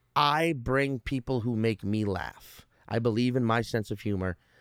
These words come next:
and I bring people who I think are funny. And I make sure that they are taken care of and that they are having a great time so that they make sure my audience is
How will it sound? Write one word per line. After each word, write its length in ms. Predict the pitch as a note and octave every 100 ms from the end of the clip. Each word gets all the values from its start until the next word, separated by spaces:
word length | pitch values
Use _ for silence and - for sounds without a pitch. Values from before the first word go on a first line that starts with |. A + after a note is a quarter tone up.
| _
and 100 | G#2+
I 60 | A2
bring 180 | G#2+ G#2
people 300 | A2 G2+ G2
who 60 |
I 100 | G#2
think 240 | G2+ G2+ F#2
are 60 |
funny. 400 | E2+ - F#2+ - - - -
And 120 | G#2
I 140 | A#2
make 240 | A#2+ B2 -
sure 480 | - B2 G#2+ F#2+ - -
that 220 | G2+ F#2
they 120 | A2
are 100 | G#2+
taken 380 | F2+ - A#2+ B2
care 320 | - A2+ G2+
of 220 | G2 F#2+ - -
and 140 | - F#2+
that 140 | G2
they 120 | G#2+
are 80 | G2
having 300 | F#2+ G#2+ G#2+
a 60 | G#2+
great 260 | G#2 G#2 -
time 340 | G#2 F#2+ F#2 - - -
so 180 | - A#2
that 240 | A2+ G2+
they 160 | G#2 B2
make 220 | A#2+ G#2
sure 460 | - A2+ G#2+ F#2+ F#2+
my 220 | G2+ G#2
audience 580 | A2+ A2 G2+ F#2+ - - _ _ _ _
is 300 | - F2+ -